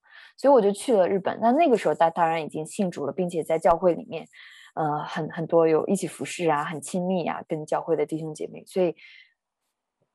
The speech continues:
那个时候我去了，我就第一次进到教会。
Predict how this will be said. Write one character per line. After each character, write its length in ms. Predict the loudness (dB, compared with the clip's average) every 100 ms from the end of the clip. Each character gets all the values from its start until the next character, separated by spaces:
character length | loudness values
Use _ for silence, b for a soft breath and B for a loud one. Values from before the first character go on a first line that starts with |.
| _ _ _
那 200 | 2 4
个 80 | 4
时 120 | 6
候 80 | 6
我 120 | 4
去 240 | 0 2 6
了， 100 | 6
我 120 | 4
就 240 | 4 2
第 220 | 4 4 4
一 80 |
次 180 | 4 0
进 220 | 0 -2
到 180 | -2 -4
教 180 | -4 -6
会。 280 | -4 -10